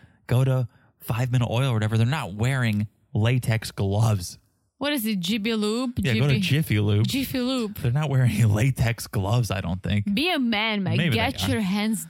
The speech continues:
Speaker 2: dirty.
Speaker 1: Man up, bro. Man up.
Speaker 2: Man up.
Speaker 1: Okay.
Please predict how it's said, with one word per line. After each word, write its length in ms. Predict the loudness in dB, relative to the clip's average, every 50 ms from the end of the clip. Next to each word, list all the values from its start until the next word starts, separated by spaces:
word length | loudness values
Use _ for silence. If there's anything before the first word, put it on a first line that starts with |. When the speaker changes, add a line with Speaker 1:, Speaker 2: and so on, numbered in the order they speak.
| -8
Speaker 2:
dirty. 540 | -6 -4 -2 -2 -2 -2 -2 -2 -2 -2 0
Speaker 1:
Man 300 | 2 2 2 2 2 0
up, 240 | 0 0 -2 -4 -6
bro. 400 | -12 -14 -14 -14 -14 -14 -16 -18 _ _ -16 -10
Man 320 | -6 -2 -2 -2 -2 -2 -4
up. 300 | -8 -12 -12 -16 -18 -12 -8
Speaker 2:
Man 340 | -6 -4 -2 -2 -2 -2 -4
up. 380 | -4 -6 -8 -10 -10 -8 -8 -8 -8 -10 -20 -20 _ _ _ -4 -2
Speaker 1:
Okay. 220 | 0 0 0 -2